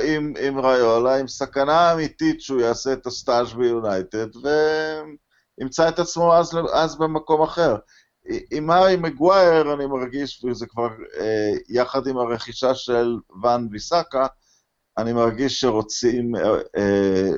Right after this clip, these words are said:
להוריד את ההגנה מ-, מ-, מ-, מסדר היום לכמה שנים, בשתי רכישות צ-, צעירות של שחקנים שיהיו איתנו ל-, לתקופה, אה, ו-, ותכף נגיע לזה, אני בעד הקו הזה, אבל, אבל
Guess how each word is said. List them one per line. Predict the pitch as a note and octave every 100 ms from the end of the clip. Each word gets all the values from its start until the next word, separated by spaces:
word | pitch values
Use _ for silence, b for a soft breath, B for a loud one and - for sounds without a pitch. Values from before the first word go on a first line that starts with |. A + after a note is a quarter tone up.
| -
להוריד | G#2+ G#2+ G#2 B2 C3
את | C3 -
ההגנה | G2+ G2 G2+ G2 G#2 G#2
מ-, | G2+
מ-, | G2 F#2 F2+ F2+ F2+ - E2+ _ G2
מ-, | G2+ -
מסדר | F#2+ - G#2+ F#2+ F2+
היום | F#2 F#2+ F#2 F2+
לכמה | - F#2+ F#2+
שנים, | - F#2+ A#2+ C3+ C3+ _ b b _
בשתי | - F#2 -
רכישות | G#2+ G2+ G2+ G2 F2+ G2+ F#2
צ-, | - - G2 - E2
צעירות | - G2 F2+ F2+ C3+ C#3 C#3
של | - F2+
שחקנים | E2+ F2 F2+ F#2 F2+
שיהיו | - F#2 F2
איתנו | F2 F2 E2 E2+
ל-, | E2+ D#2 -
לתקופה, | E2+ - F2+ - D3+ F3 - b b b _ _ _ _ -
אה, | F#2+ G2+ G2 G2 G2 G2+ F#2 -
ו-, | G2 G#2+ A2
ותכף | B2+ C#3+ C#3
נגיע | B2+ A2+ A2+
לזה, | G2+ F2 F#2+
אני | F#2+
בעד | G2 G2 F#2
הקו | F2+ - E2+ E2+
הזה, | D#2+ D#2+ C#2+
אבל, | D2+ D#2+ E2 D#2
אבל | D#2 E2